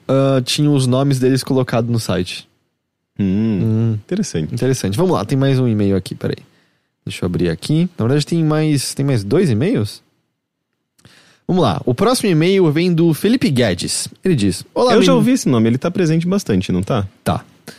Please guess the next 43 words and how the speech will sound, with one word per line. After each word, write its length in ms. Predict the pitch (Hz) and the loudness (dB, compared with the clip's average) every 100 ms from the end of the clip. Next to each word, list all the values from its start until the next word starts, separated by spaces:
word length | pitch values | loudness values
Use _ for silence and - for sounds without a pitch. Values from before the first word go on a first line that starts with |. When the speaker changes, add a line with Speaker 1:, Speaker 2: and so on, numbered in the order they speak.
| _ _ | _ _
Speaker 1:
"Olá, 220 | 226 262 | 0 2
meninos 280 | 220 214 185 | 4 4 4
do 60 | 185 | 4
Overloader. 420 | 165 120 - - | 4 2 0 -2
Me 120 | 151 | 2
Speaker 2:
Olá. 60 | 117 | 2
Speaker 1:
chamo 140 | 110 110 | 2 2
Felipe 280 | 120 113 | 0 0
Guedes, 300 | 180 185 190 | 2 2 0
tenho 200 | - 123 | 0 2
vinte 160 | 123 233 | 2 2
e 20 | |
três 260 | - 190 123 | 2 2 4
anos, 220 | 151 151 | 2 0
sou 160 | - 151 | 0 -2
designer 520 | 143 113 123 156 170 | 0 0 0 0 2
e 60 | 151 | 0
publicitário. 760 | 135 131 127 123 - 82 101 - - _ _ _ _ _ | 0 -2 0 -2 -4 -6 -8 -14 -20 _ _ _ _ _
Morei 240 | 147 240 302 | 2 2 2
quase 300 | 277 262 233 | 2 4 4
minha 180 | 226 | 4
vida 380 | 160 139 233 208 | 4 4 2 0
toda 240 | - 185 180 | 0 0 2
em 40 | |
Manaus, 840 | 185 185 156 117 127 113 92 - | 2 2 2 2 2 0 -2 0
mas 200 | 160 202 | 2 2
em 80 | 190 | 2
busca 340 | 147 190 - 190 | 2 0 0 0
de 100 | 160 | 2
melhores 340 | 123 95 98 | 2 2 2
oportunidades 560 | 110 117 165 139 98 98 | 0 0 0 2 2 0
de 80 | |
trabalho, 520 | 131 226 160 113 156 156 | -2 -2 0 2 2 2
resolvi 520 | 175 196 131 98 160 | 2 2 0 0 0
voltar 480 | 170 208 135 160 180 | 2 0 2 -2 0
para 160 | 185 | 2
o 40 | 170 | 2
Rio 180 | 135 175 | 2 2
de 60 | |
Janeiro, 400 | 208 185 127 156 - 185 | 2 2 2 2 -2 -4
lugar 260 | 202 160 | 0 2
onde 160 | 151 156 | 2 2
nasci. 380 | 202 - 127 | 0 0 -2